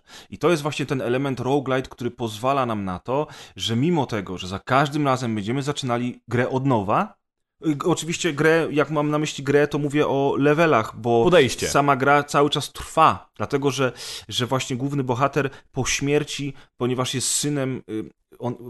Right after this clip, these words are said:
Speaker 1: to też jest bardzo, bardzo ważne, jeżeli chodzi o
Speaker 2: Pięknie
Speaker 1: fabułę.
Speaker 2: wyjaśnione, nie? Ponieważ jest synem
Speaker 1: Tak.
Speaker 2: Hadesa, nie umiera,
Speaker 1: Hades
Speaker 2: tylko
Speaker 1: jest,
Speaker 2: wraca
Speaker 1: Hades jest królem
Speaker 2: do domu.
Speaker 1: piekła mitologii greckiej, jest, jest, jest jakby bogiem śmierci, tak? I teraz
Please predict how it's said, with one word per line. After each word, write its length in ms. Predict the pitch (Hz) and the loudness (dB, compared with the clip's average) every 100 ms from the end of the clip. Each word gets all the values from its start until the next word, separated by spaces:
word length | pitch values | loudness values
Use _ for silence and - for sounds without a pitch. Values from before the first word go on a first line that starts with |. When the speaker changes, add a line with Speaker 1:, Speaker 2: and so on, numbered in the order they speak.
| - | -4
Speaker 1:
to 100 | 131 | 0
też 140 | 180 | 2
jest 100 | 165 | 4
bardzo, 260 | 156 147 143 | 2 4 2
bardzo 260 | 131 147 | 2 0
ważne, 180 | 147 156 | 0 -2
jeżeli 160 | 147 139 | -2 -2
chodzi 180 | 143 135 | -2 2
o 40 | |
Speaker 2:
Pięknie 160 | 214 131 | 2 6
Speaker 1:
fabułę. 100 | 160 | 6
Speaker 2:
wyjaśnione, 460 | 156 117 - 180 120 | 8 6 4 2 2
nie? 180 | 123 175 | 0 -2
Ponieważ 360 | 180 180 202 | -2 0 0
jest 220 | 180 170 - | -2 -4 0
synem 180 | 165 139 | 0 2
Speaker 1:
Tak. 60 | |
Speaker 2:
Hadesa, 560 | 143 135 160 165 226 233 233 | 2 2 2 4 2 2 -2
nie 320 | 156 185 208 | -2 0 0
umiera, 300 | 220 214 196 | 2 2 4
Speaker 1:
Hades 180 | 196 180 | 4 6
Speaker 2:
tylko 220 | 233 143 | 6 6
Speaker 1:
jest, 160 | 170 | 4
Speaker 2:
wraca 80 | 170 160 | 6 4
Speaker 1:
Hades 220 | 180 - | 6 2
jest 180 | 185 - | -2 -2
królem 300 | - 202 190 | 0 2 4
Speaker 2:
do 80 | - | 0
domu. 120 | 95 | -2
Speaker 1:
piekła 580 | 139 208 208 190 185 - | 2 2 4 2 2 0
mitologii 460 | 160 175 170 160 151 | -2 0 0 -2 2
greckiej, 460 | 151 147 - 110 | 4 2 0 -6
jest, 240 | 113 127 143 | -4 -4 -4
jest, 280 | 139 - | -6 -6
jest 300 | 147 139 - | -6 -4 -2
jakby 280 | 143 131 127 | -2 -2 -4
bogiem 480 | 120 147 180 175 160 | 0 0 2 -2 -4
śmierci, 540 | - - 156 147 - - | -6 -2 2 2 0 -4
tak? 340 | 143 175 180 - | 0 0 -2 -8
I 80 | |
teraz 380 | - 156 160 - | 0 2 2 -2